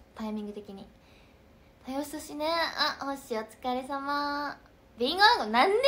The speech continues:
やねん。あ、愛人のTシャツも作りなさいよ。<laughs> モモさん、こんばんは。雨降らさない、雨降らさない。ヒーターにつくかつけ、ありが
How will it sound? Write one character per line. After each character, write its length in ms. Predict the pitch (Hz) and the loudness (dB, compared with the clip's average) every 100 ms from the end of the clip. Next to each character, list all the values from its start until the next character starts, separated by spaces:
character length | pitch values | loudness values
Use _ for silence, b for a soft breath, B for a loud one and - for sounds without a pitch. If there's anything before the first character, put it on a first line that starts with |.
| 571 | 8
や 60 | 403 | 8
ね 100 | 240 | 2
ん。 40 | - | 4
あ、 320 | 190 190 - - - - - - - - - - - | 6 6 0 -18 -20 -20 -20 -20 -20 -20 -20 -20 0
愛 280 | 240 285 339 | 2 4 2
人 180 | 330 | -4
の 100 | 320 320 | -6 -6
T 180 | 320 | -6
シ 80 | 311 | -6
ャ 20 | |
ツ 100 | 294 | -8
も 120 | 285 294 | -10 -10
作 160 | - | -8
り 100 | 254 | -8
な 120 | 269 294 | -6 -8
さ 160 | 311 | -6
い 100 | 269 | -4
よ。 140 | 214 - 233 | -6 -8 -14
<laughs> 160 | - - | -16 -14
モ 60 | 262 | -12
モ 80 | 269 | -6
さ 140 | 254 | -6
ん、 20 | |
こ 100 | - | -6
ん 60 | 240 | -4
ば 100 | 247 | -2
ん 40 | |
は。 180 | 254 - B B B B B | -2 -4 B B B B B
雨 180 | - 262 | -4 0
降 40 | 254 | 0
ら 80 | 240 | 0
さ 100 | 302 | 0
な 100 | 247 | 0
い、 40 | |
雨 200 | 226 247 | 0 -2
降 80 | 220 | -2
ら 60 | 226 | -6
さ 120 | 262 | -6
な 140 | 226 | -6
い。 100 | - - | -8 -12
ヒ 100 | 302 | -10
ー 60 | 359 | -4
タ 80 | |
ー 60 | 277 | -6
に 40 | |
つ 80 | 269 | -6
く 80 | - | -6
か 180 | 330 285 | -2 -2
つ 80 | 285 | -2
け、 80 | |
あ 80 | 294 | -2
り 120 | - | -2
が 80 | 440 | -6